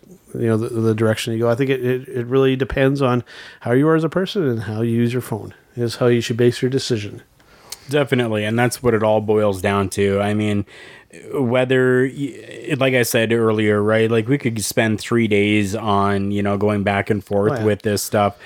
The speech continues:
Speaker 2: but it's all depending on you. So if you feel that you need something simplistic, then go with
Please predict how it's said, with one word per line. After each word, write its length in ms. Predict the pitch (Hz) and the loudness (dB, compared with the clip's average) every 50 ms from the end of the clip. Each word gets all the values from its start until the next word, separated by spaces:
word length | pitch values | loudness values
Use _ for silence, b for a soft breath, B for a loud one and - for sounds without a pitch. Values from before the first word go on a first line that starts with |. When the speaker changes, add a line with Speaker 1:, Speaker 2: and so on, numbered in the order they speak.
| B B B B B | B B B B B
Speaker 2:
but 160 | - 120 110 110 | -4 -2 0 0
it's 160 | 113 107 - - | 0 -2 -2 -6
all 460 | - 123 117 113 113 113 113 113 113 | -4 -2 0 2 2 4 4 2 2
depending 680 | 117 123 123 - 107 110 107 104 104 107 107 104 110 | 0 -2 -2 0 0 0 0 2 2 0 0 0 -2
on 480 | - - 101 98 95 92 92 92 92 90 | -4 -4 -2 -2 0 0 -2 -4 -4 -6
you. 600 | 90 92 90 87 90 95 101 95 90 85 80 80 B B B B B B B | -8 -8 -8 -4 0 2 2 2 2 0 -6 -10 B B B B B B B
So 300 | - - - 104 104 104 | -8 0 2 2 2 4
if 220 | 101 98 92 - | 2 0 -2 -4
you 480 | 104 104 107 117 123 127 127 127 127 123 | -4 -2 -2 0 0 0 0 0 0 -2
feel 560 | - - - 117 117 120 123 123 123 123 123 | -4 -6 -4 -2 -2 0 0 0 0 0 0
that 220 | 113 113 104 98 | 0 -2 -4 -2
you 120 | 110 110 113 | -2 -2 -2
need 200 | 113 113 113 - | 0 -2 -2 -2
something 720 | - 117 113 117 - - 117 117 117 117 113 117 120 - - - | -2 -2 -2 -2 0 0 0 0 2 0 -2 -2 -4 -6 -10 -12
simplistic, 1040 | - - - - 107 101 98 - - 120 135 131 - - 160 165 165 - - - - b b b b b b b b b - | -10 -8 -4 -2 -2 -2 -2 -2 -2 -2 -2 -2 -2 -2 -2 -2 -2 -4 -10 -18 -18 b b b b b b b b b -4
then 640 | 107 113 113 113 113 113 113 110 110 113 117 113 104 | -2 0 2 4 4 4 4 2 2 0 -2 -4 -2
go 180 | 98 107 110 113 | -2 2 2 2
with 440 | 113 107 113 113 110 110 110 110 | 2 2 2 2 2 2 2 0